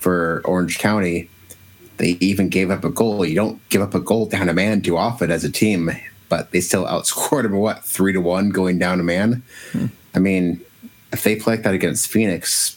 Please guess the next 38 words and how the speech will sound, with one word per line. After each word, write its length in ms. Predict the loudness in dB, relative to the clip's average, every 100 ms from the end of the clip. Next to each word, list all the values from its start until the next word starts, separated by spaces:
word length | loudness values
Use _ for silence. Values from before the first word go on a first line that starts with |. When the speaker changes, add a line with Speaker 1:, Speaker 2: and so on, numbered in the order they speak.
| -6
Speaker 1:
I 140 | -2 0
mean, 240 | 2 0
Phoenix 360 | 0 0 2 0
is 80 | 0
gonna 160 | -2
put 320 | 0 -2 -4 -6 -20 -20 -20 -20 _ -2
multiple 440 | 0 2 0 -2 -4
goals 320 | 0 -2 0
past 400 | 0 0 -2 -2
them. 320 | 0 0 -2 -12 -20 -20 -20 -6
Speaker 2:
Right. 220 | -2 0
Speaker 1:
But, 340 | 2 0 -4 -12 -20 -20 -20 -20 -14 -2
I 80 | 0
mean, 340 | 2 2 0 -4 -4 -6 -14 -6 0
I 60 |
mean, 200 | 2 2 0
I 80 | 0
think 400 | 2 2 0 -6
Phoenix 540 | 0 2 2 0 0
wins 180 | 2 2
this 220 | 0 0
game, 540 | 0 2 2 2 0 -4 -16 -10 -2
but 300 | 0 0 -6 -20 -20 -20 -20 -20 -20 -6
Monarchs 560 | 0 2 2 0 0 0
are 180 | 2 0 -2
that 260 | -2 0
good 120 | 0
enough 180 | 0 -2
team 220 | -2 0 2
where 120 | 0
if 60 |
a 60 | -2
few 160 | -2 0
things 240 | 0 -2
break 400 | -2 0 0 0
their 160 | 0 2
way 260 | 0 0
quickly, 600 | -2 -2 0 0 0 -2